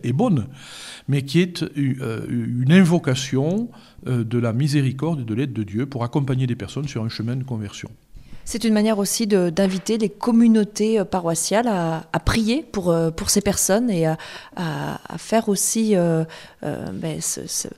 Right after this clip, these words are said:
Speaker 2: œuvre de miséricorde à l'égard de ces personnes.
Speaker 1: Ben, à l'égard de toutes les personnes, et à commencer par elles-mêmes, parce que, parce que la déclaration du Conseil permanent de la Conférence, euh, formule bien les choses en disant que, ah ben,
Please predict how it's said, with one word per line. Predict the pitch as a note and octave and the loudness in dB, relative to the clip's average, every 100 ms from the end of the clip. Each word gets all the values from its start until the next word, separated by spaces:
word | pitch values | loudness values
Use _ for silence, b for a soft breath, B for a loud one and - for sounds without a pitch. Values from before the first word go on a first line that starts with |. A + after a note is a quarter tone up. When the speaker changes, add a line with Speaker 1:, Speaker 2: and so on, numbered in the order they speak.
| - | 2
Speaker 2:
œuvre | A#3+ A3 G3+ | 4 4 2
de | F3+ | 4
miséricorde | F#3 G3+ A#3 A3 - C#4 C4 | 6 8 8 8 6 4 4
à | F#3+ | 2
l'égard | F#3+ F#3+ | 4 4
de | |
ces | G3 G3 | 2 -2
personnes. | F3+ A3+ - B B B - | -10 -12 -16 B B B 2
Speaker 1:
Ben, | |
à | C3 | 4
l'égard | C3 D#3+ | 6 6
de | C#3 | 6
toutes | C3+ A3 | 4 4
les | F#3+ | 4
personnes, | A#2+ A2 - A3+ A3+ | 2 0 2 2 2
et | |
à | C3+ | 2
commencer | D3+ C3 B2 F3 | 2 2 2 0
par | C3 A#2 | 0 0
elles-mêmes, | A2+ A#2+ A#3 C3 - B B B - | 0 0 0 -2 -6 B B B -4
parce | B2+ - | -4 -4
que, | - C#3 C3+ | 0 2 2
parce | C3 G#2+ - | 0 -6 -4
que | B2+ B2 A#2+ | 0 2 2
la | A2 A2+ | 0 -2
déclaration | B2 C3 C#3+ C3 - D3+ C#3+ | -4 -2 0 0 -2 -2 -2
du | C3 | -2
Conseil | C3 B2 C3+ | -4 -2 -2
permanent | B2+ C3 | -2 0
de | B2 | 0
la | A#2 | 0
Conférence, | B2 A#2 B2 G#3+ G#3+ - B B B B - | -2 -2 0 0 -2 -8 B B B B -6
euh, | B2+ | -4
formule | - D#3 C3+ D3+ C3 A#2+ A#2 A2+ | 0 2 4 4 4 4 2 0
bien | A2 C3 B2+ A#2 | 0 2 2 2
les | G#2+ | 0
choses | A2 F#3 B3 F3 | 0 0 2 2
en | |
disant | C3 C3+ C#3+ G3 | 0 0 0 0
que, | - A#2+ A2 G2+ | 0 -2 -2 -4
ah | F#2+ | -6
ben, | G#2 | -8